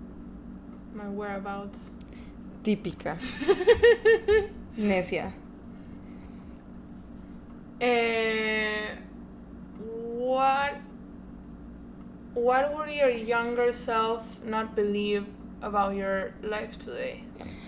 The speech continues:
Speaker 2: Yo creo que, mm, lo liberal que soy.
Speaker 1: Ok.
Speaker 2: Como que, mm, lo feminista que soy.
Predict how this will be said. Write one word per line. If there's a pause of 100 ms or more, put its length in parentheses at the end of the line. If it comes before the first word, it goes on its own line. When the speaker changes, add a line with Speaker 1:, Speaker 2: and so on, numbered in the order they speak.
(380)
Speaker 2:
Yo
creo
que, (680)
mm,
lo
liberal
que
soy. (1120)
Speaker 1:
Ok.
Speaker 2:
Como
que, (600)
mm,
lo
feminista
que
soy.